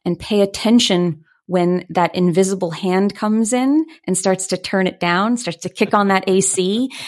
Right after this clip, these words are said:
and say, "No, no, no, no, no, you belong down here." You have to, th-, this is where you have to make that decision where you're like, "I'm gonna be so keenly aware of when these things are happening that I can stop it."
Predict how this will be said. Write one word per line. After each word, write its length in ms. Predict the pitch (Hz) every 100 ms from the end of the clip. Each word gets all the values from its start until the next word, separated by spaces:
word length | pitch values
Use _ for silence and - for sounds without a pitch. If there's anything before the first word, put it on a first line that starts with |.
| -
and 100 | 202
say, 160 | 196 208
"No, 80 | 226
no, 140 | 240
no, 100 | 247
no, 140 | 240 226
no, 100 | 214
you 160 | 208
belong 320 | 190 202 196
down 180 | 196 185
here." 280 | 185 220 170 - -
You 240 | 180 190 202
have 280 | 208 190 -
to, 300 | 196 185 185
th-, 140 | - - -
this 240 | 196 190 196
is 200 | 190 180
where 180 | 185 175
you 120 | 185
have 140 | 175
to 80 | 185
make 160 | 180 175
that 120 | 170
decision 400 | 175 220 208 185
where 120 | 160
you're 100 | 165
like, 160 | 165 165
"I'm 120 | 190
gonna 140 | 185 190
be 140 | 185
so 560 | 185 - 170 175 196 196
keenly 460 | - 175 185 190
aware 520 | 202 208 208 165 160 160 - - - -
of 400 | 180 170 165 151 _ _ -
when 320 | 165 175 180
these 260 | 185 185
things 240 | - 180 170
are 80 | 160
happening 640 | - 233 190 165 160 170 -
that 200 | 175 160
I 160 | 160 165
can 240 | - 175
stop 440 | 170 - 185 226
it." 120 | -